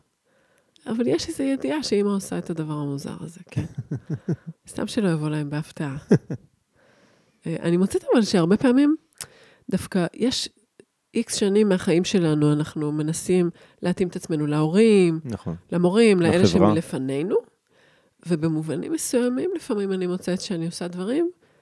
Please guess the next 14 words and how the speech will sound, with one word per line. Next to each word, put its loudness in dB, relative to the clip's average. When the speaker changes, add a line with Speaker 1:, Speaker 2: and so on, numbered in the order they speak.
Speaker 1:
כדי 4
להתאים 4
לילדים 2
שלי, -8
כדי 0
לא -4
להביך -2
אותם, -4
כדי -8
לא... -2
זה 0
כל -2
מיני, -2
איזה -14